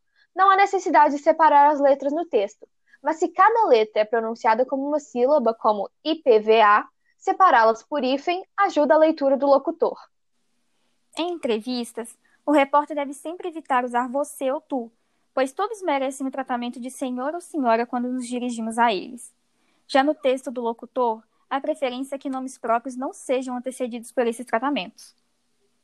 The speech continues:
Speaker 1: Pessoas populares ou já consagradas dispensam qualificação. Mas e no caso de pessoas menos conhecidas?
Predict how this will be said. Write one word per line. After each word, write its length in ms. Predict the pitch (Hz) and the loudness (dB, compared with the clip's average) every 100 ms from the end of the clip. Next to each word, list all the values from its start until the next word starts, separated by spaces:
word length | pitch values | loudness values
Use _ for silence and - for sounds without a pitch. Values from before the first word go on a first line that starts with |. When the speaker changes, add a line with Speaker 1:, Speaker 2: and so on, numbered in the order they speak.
| _ _ _ - | _ _ _ -2
Speaker 1:
Pessoas 340 | 330 440 453 | 2 2 2
populares 760 | 320 320 285 233 247 254 233 226 | 0 0 4 6 6 2 2 2
ou 120 | 226 | 4
já 160 | 240 254 | 4 0
consagradas 920 | 277 262 208 226 233 220 202 220 - | -2 0 0 2 2 2 0 -8 -2
dispensam 580 | 320 320 254 269 294 | -2 -2 -2 -2 -2
qualificação. 760 | 294 285 285 339 359 - 233 - _ _ _ _ _ | 0 0 0 0 0 2 0 -2 _ _ _ _ _
Mas 160 | 339 | 2
e 80 | 349 | 6
no 120 | 508 | 6
caso 260 | 494 294 262 | 6 4 2
de 80 | - | 2
pessoas 400 | 247 247 226 226 | 0 2 0 0
menos 240 | 226 226 | -6 -8
conhecidas? 840 | - 220 226 - 349 247 220 - | -10 -10 -10 -4 -2 -2 -4 -6